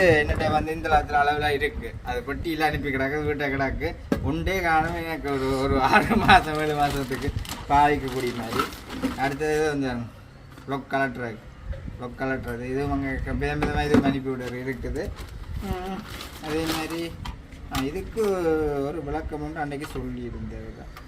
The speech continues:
ம், இதுக்குரிய முதல்ல இதை எப்படி திறக்கிறது?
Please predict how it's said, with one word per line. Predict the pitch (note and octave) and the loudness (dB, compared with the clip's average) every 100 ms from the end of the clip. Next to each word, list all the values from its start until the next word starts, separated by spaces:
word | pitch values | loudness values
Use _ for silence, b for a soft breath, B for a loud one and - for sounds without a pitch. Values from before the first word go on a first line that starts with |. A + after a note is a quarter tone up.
| - - - | -16 -14 -10
ம், | - - - | -8 -6 -6
இதுக்குரிய | A#2+ - C3+ C#3 - - - - - - - - - - - - - - - - - - - - - - - | -6 -6 -6 -8 -10 -12 -10 -10 -8 -10 -12 -14 -14 -16 -12 -10 -8 -10 -12 -14 -14 -14 -12 -12 -12 -12 -10
முதல்ல | C3+ C#3 D3 | -6 -4 -2
இதை | D3+ C3+ | -2 -4
எப்படி | C#3 C3 | -6 -8
திறக்கிறது? | - B2 - A2+ G#2 | -6 -6 -6 -8 -8